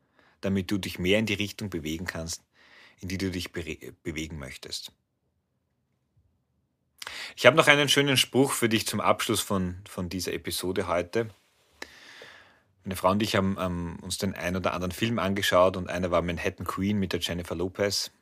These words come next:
Und da ist ein Satz ganz am Schluss,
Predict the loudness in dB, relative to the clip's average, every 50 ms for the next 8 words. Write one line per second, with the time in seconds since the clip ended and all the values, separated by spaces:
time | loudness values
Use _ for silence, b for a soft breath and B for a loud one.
0 | _ _ _ _ -12 -10 -8 -8 -10 -6 -4 -2 -2 -2 -2 -4 -6 -6 -6 -6
1 | 0 2 2 2 2 4 6 6 6 6 6 2 0 0 4 6 6 6 6 6
2 | 2 0 -4 -8